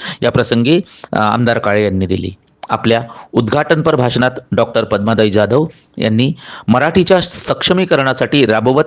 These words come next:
असलेल्या अनेक उपक्रमांची थोडक्यात ओळख करून दिली व येणाऱ्या काळात साहित्य विश्वाला अनेक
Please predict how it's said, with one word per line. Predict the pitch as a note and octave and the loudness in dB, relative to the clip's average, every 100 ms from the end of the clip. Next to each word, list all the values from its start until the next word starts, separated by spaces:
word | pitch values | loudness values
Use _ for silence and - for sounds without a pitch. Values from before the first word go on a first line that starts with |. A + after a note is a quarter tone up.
| - | -2
असलेल्या | - - A#2+ B2+ - B2+ | -6 0 0 0 -2 -2
अनेक | D#3+ E3+ _ - - - - - | -2 -2 _ -20 -20 -20 -20 -6
उपक्रमांची | A#2+ C3+ C3+ B2+ B2 C#3 C3+ | -2 0 0 0 0 -2 0
थोडक्यात | A2 G#2+ B2 - | -2 -2 -4 0
ओळख | A2 A2+ | 2 2
करून | A#2 C3+ C#3 | 2 2 2
दिली | D3 C3 C#3 - | 2 2 0 0
व | B2 B2 - - - | 0 0 -4 -8 -2
येणाऱ्या | A2 G#2+ G2+ | 0 2 0
काळात | - G2+ C3 - _ - - - | 0 0 -2 -4 _ -20 -20 -18
साहित्य | - D3 D#3+ F3 F3+ | -4 -2 -2 0 0
विश्वाला | D3 C#3+ C#3 C#3 | 2 2 2 0
अनेक | - D3+ | 0 -2